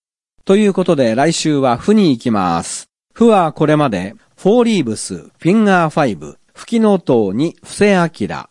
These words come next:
藤圭子、フォーククルセダーズと、ここまでは三曲ずつかけてきたんですけども、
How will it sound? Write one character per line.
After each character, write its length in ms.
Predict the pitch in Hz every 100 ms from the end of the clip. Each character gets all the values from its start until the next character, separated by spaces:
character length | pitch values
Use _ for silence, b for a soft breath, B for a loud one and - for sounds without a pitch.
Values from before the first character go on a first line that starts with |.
| _
藤 320 | 135 156 185
圭 300 | 180 151 104
子、 280 | - 82 - _
フ 180 | - 202
ォ 40 |
ー 20 |
ク 120 | 226 -
ク 120 | 190
ル 60 | 180
セ 140 | 185
ダ 240 | 151 104
ー 20 | 92
ズ 140 | 92
と、 200 | 95 - b b
こ 140 | 170
こ 120 | 226
ま 160 | 220 208
で 80 | 170
は 260 | 175 175
三 240 | - 170 165
曲 260 | 160 147
ず 120 | 156 175
つ 80 |
か 80 | 160
け 100 | 135
て 140 | 107 90
き 60 |
た 120 | -
ん 60 | 92
で 100 | 82
す 120 | -
け 60 | 92
ど 120 | 98
も、 280 | 151 208